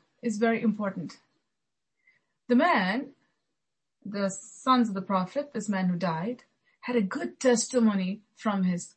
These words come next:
wife. His wife was able to say, "This man was truly a man of God. This man was a man who feared the Lord." That means he will not do anything wrong. He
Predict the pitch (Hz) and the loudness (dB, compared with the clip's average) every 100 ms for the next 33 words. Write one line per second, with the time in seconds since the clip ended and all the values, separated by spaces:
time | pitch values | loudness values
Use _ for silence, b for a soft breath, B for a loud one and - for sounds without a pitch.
0 | _ - 170 160 - - _ _ _ _ | _ -6 -4 -6 -12 -20 _ _ _ _
1 | _ _ _ _ _ - 226 208 277 370 | _ _ _ _ _ -6 -4 2 2 0
2 | 311 247 247 233 220 - 214 180 220 262 | 0 2 2 2 0 0 0 0 -2 -6
3 | _ _ _ 247 226 240 285 262 208 - | _ _ _ -6 0 2 2 0 -2 -6
4 | 233 226 277 269 240 233 233 233 220 214 | -6 -6 -2 0 2 2 2 2 0 -2
5 | 208 208 - _ _ _ b b b 262 | -2 -4 -10 _ _ _ b b b -4
6 | 233 254 262 202 196 _ - 233 233 226 | 2 4 4 0 -6 _ -4 0 4 4
7 | 226 214 - - 233 - 247 202 202 196 | 4 0 -4 -6 -6 0 0 0 0 0
8 | 190 226 254 277 240 - _ 262 254 247 | 0 0 0 2 0 -2 _ -4 2 2
9 | 277 254 262 247 240 233 226 233 208 180 | 2 4 4 4 4 4 4 2 0 -6
10 | _ _ _ _ _ _ _ _ _ _ | _ _ _ _ _ _ _ _ _ _
11 | _ - 240 233 220 | _ -2 2 2 0